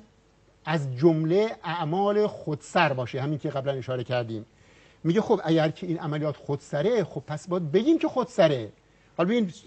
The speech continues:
چجوری حرف می‌زنه. میگه باید به کسانی که معتقدند با انجام برخی از عملیات‌ها و یا خودسری‌ها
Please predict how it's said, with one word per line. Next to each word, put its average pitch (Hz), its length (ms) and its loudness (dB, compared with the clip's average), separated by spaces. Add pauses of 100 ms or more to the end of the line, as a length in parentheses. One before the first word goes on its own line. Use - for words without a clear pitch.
چجوری 190 260 8
حرف 151 220 8
می‌زنه. 123 260 -4
میگه 165 180 2
باید 214 260 4
به 226 80 -2
کسانی 208 360 0
که 226 100 -2
معتقدند 175 580 4 (480)
با 165 180 4
انجام 180 400 2
برخی 240 360 0
از 180 140 2
عملیات‌ها 160 680 6 (360)
و 156 100 4
یا 175 160 10
خودسری‌ها 165 1000 4